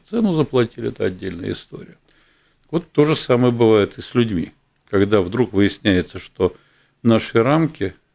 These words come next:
комфортные, безопасные, разрушены внешними событиями, и мы оказываемся без них. Зачем это сравнить? Какой-нибудь рак или комар, или к-, краб, который сбрасывает панцирь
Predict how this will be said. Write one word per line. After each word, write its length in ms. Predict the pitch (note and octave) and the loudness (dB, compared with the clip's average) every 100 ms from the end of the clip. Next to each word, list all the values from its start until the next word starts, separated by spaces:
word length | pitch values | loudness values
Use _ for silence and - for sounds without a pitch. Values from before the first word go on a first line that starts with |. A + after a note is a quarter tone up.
| _ _ _ | _ _ _
комфортные, 680 | G2+ F2+ C3 D3+ - F#2+ F2 | -6 0 2 2 -2 -6 -4
безопасные, 800 | F2 E2+ - B2+ B2 G2 F#2+ - _ _ _ _ _ | -2 -4 0 0 0 -8 -12 -14 _ _ _ _ _
разрушены 960 | A2+ A2+ G2 G#2 B2 C#3 - A2 G#2 F#2+ _ _ _ - | 2 2 4 4 4 2 0 2 2 0 _ _ _ -16
внешними 640 | F#2+ G2 A2+ G#2+ - F#2+ | -2 2 2 0 0 0
событиями, 800 | F2+ G2+ F#2 A#2+ D3 - A#2+ G2+ | 0 -2 0 2 0 2 2 2
и 140 | G2 F#2+ | 0 0
мы 200 | G#2+ C3 | 0 0
оказываемся 580 | A2+ B2 A2 A2 - G2 | 0 0 0 -2 -4 -12
без 280 | F#2 G#2 | -2 0
них. 400 | F2 E2+ D#2+ - _ _ _ _ _ _ _ B3+ | 0 -4 -8 -14 _ _ _ _ _ _ _ 0
Зачем 320 | A3+ - F#2+ | 0 -2 -10
это 100 | - | -10
сравнить? 580 | - A2 F#2 E2 D#2 - | -4 0 2 2 -2 -4
Какой-нибудь 560 | D3+ C#3+ A#2+ G#2+ - _ _ _ _ _ _ _ _ _ _ _ _ _ _ _ _ _ _ _ _ _ _ _ _ _ _ - | 0 2 2 -2 -4 _ _ _ _ _ _ _ _ _ _ _ _ _ _ _ _ _ _ _ _ _ _ _ _ _ _ -4
рак 400 | G2+ A#2+ B2 - _ | 0 0 -2 -10 _
или 260 | G2+ D#2 D#2+ - | -8 -8 -10 -8
комар, 380 | F#2 G2+ A#2 B2 | -2 2 2 0
или 100 | G#2 | -8
к-, 200 | - - | -10 -14
краб, 480 | - A#2 A#2+ B2 - | -4 0 2 2 -4
который 280 | _ - F#2+ | _ -4 -4
сбрасывает 640 | F#2 A2+ A2 - F#2+ F#2 - | 0 2 2 2 -2 -2 0
панцирь 520 | C3+ D3 - F2 | 0 0 -2 -10